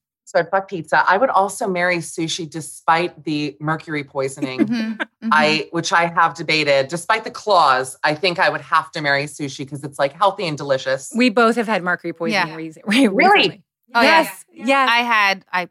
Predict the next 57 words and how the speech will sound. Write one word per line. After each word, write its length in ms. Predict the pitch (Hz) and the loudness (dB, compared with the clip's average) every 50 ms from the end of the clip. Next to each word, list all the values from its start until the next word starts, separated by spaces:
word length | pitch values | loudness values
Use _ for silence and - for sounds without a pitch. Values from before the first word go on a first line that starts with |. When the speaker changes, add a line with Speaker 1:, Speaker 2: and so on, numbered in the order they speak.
| _ _ | _ _
Speaker 2:
you 100 | 202 196 | -14 -10
could 160 | - 175 - | -10 -10 -12
probably 480 | _ _ _ _ 196 185 180 175 180 175 | _ _ _ _ 0 0 0 0 -6 -6
get 140 | 175 160 160 | -6 -6 -8
a 40 | |
cell 220 | 156 - - 156 156 - | -8 -8 -8 -8 -8 -6
phone 180 | - 170 160 170 | -10 -10 -10 -10
reception 460 | 170 170 - 175 170 - - - 190 | -12 -10 -10 -10 -10 -10 -14 -12 -8
off 200 | 180 180 180 - | -8 -8 -8 -10
of 100 | 190 185 | -16 -16
me 240 | 180 180 180 180 185 | -12 -10 -10 -10 -10
when 160 | 180 175 170 | -10 -8 -6
I 120 | 165 160 160 | -4 -4 -4
was 120 | 170 160 | -4 -6
at 100 | 160 165 | -8 -10
my 140 | - - 170 | -10 -6 -2
Speaker 1:
No. 140 | 226 262 294 | 2 2 4
Speaker 2:
peak. 180 | - 247 277 - 587 - - - 453 - _ _ _ _ _ _ _ _ | 4 2 0 -4 -10 -12 -8 -8 -8 -8 _ _ _ _ _ _ _ _
Speaker 3:
She 320 | - - - - 339 311 | -4 -2 2 4 4 4
literally, 560 | 311 311 320 330 349 349 359 339 349 349 339 | 4 4 4 4 4 4 4 4 4 4 6
New 200 | 302 285 285 285 | 6 6 8 8
York 220 | 302 311 214 214 - | 6 6 4 4 0
Health 320 | 208 - 262 269 277 269 | -2 0 2 2 2 2
Department 460 | - 285 - - 254 - 226 220 226 | 0 -2 2 2 0 0 0 -2 -4
sent 200 | - - 269 269 | -2 -2 0 0
her 120 | 254 277 262 | 2 0 0
a 120 | 247 214 - _ | 0 -2 -4 _
fucking 340 | - 285 277 - 302 277 269 | 0 0 0 0 -4 -4 0
letter 400 | 254 240 247 247 247 196 175 - - - | 0 0 2 2 2 2 2 0 -4 -10
Speaker 2:
Yeah. 720 | - - _ _ _ _ _ _ _ _ _ _ 262 269 | -18 -20 _ _ _ _ _ _ _ _ _ _ 4 6
Speaker 3:
in 60 | 285 | 6
the 80 | 294 285 | 6 6
mail. 300 | 277 269 262 247 226 214 | 6 6 6 6 4 4
And 220 | - 226 220 226 | 2 2 2 4
mine 320 | 233 233 247 262 277 277 | 6 6 6 4 4 2
was 160 | 262 254 226 - | 0 -2 -2 0
so 240 | - 240 226 226 | 2 2 2 2
high 340 | 214 196 226 226 226 226 226 214 | 2 2 4 4 4 4 2 0
that 120 | 208 190 | -2 -2
I, 60 | 196 | -2
like, 160 | 185 190 - | -2 -2 -2
I 80 | 196 196 | -4 -4
started, 400 | 185 - 233 220 214 233 240 226 - _ _ _ _ - - - - - - - - _ _ _ _ _ _ | -2 -2 -2 0 2 0 0 -2 -4 _ _ _ _ -16 -14 -14 -12 -14 -14 -16 -18 _ _ _ _ _ _
I 100 | - 226 240 | -2 0 0
told 200 | - 262 269 254 | 2 0 2 4
her, 40 | 254 | 4
I'm 80 | 233 | 4
like, 140 | 226 220 214 | 4 4 2
"I 80 | 220 220 | 2 2
think 180 | 214 254 254 | 2 0 0
something's 300 | 214 247 247 226 220 202 | 0 0 0 0 0 0
wrong 320 | 185 196 185 190 233 269 269 | 0 0 0 0 0 0 -2
with 220 | 247 233 214 - | -4 -6 -6 -10
me." 320 | 214 196 185 175 160 - - | -12 -14 -14 -14 -16 -18 -20
And 160 | - - 202 | -20 -20 -20
she's 100 | - - - | -20 -20 -20
like, 80 | 220 | -18